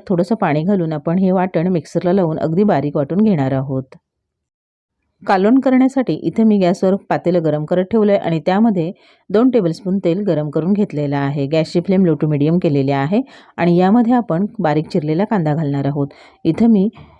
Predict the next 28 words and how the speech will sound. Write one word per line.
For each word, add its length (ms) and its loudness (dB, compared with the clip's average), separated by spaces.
लहान 320 2
कांदा 300 0
बारीक 360 -2
चिरून 240 0
घेतलेला 420 0
आहे. 300 -2
फोडणीसाठी 520 2
खूप 160 -2
जास्त 320 0
कांदा 260 -2
घालायची 380 -2
गरज 300 0
नाहीये. 320 -2
कांदा 260 2
हलक्या 340 -2
सोनेरी 380 -2
रंगावर 500 0
परतून 340 -4
घेऊया. 420 -6
बघा, 300 0
कांदा 320 -2
छान 140 0
भाजला 340 -2
गेलेला 360 0
आहे. 260 -2
आता 240 -2
आपण 220 0
यामध्ये 520 0